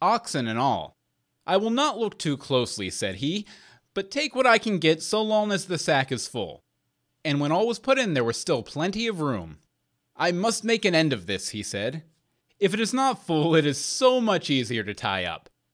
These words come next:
And he hoisted it on his back and went off with his comrades. When the king saw all of the wealth of his realm carried off by a single man, he was full of wrath, and he bade his cavalry mount their horses, follow after the six men, and take the sack away from the strong man.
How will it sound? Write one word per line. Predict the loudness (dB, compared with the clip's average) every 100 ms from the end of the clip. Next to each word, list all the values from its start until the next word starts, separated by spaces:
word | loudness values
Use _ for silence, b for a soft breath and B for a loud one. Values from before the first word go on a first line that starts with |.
| _ _ -14
And | -8
he | -4
hoisted | 2 2 2 -4
it | -2
on | -2
his | -4
back | 0 2 4 2 -6 _ _ _ -8
and | -2
went | 2
off | 2 2
with | -2
his | -4 -4
comrades. | -4 -4 -4 -8 -8 -12 -14 _ _ _ _ _ _ -6
When | -2 -2
the |
king | -2 -2 -4
saw | -2 -2 -2
all | 0 2 2
of | 2
the | 0
wealth | 2 0 0
of | -4
his | -6 0
realm | 0 2 -2
carried | -2 0 2
off | 2 2
by | 0 -2
a | -2
single | -4 -4 -2 -2
man, | 0 2 2 0
he | -4
was | -6 -6 -6
full | -8 -4 4 6
of | 6
wrath, | 4 2 2 -2 -12 B B -4
and | -2
he |
bade | 2 4 4 4
his | -2
cavalry | -4 2 4 4 2 0
mount | 2 2 2
their | 2 2
horses, | 4 2 2 0 -2
follow | 4 6 6 6
after | 4 2 2
the | -2
six | -2 -2 -2 -2
men, | 0 0
and | 0 -6
take | -4 -2 -2 -2
the | -6
sack | -2 4 4 4
away | 2 2 2 2
from | -4
the | -6
strong | -6 -4 -2 -2 -6
man. | -8 -12 -18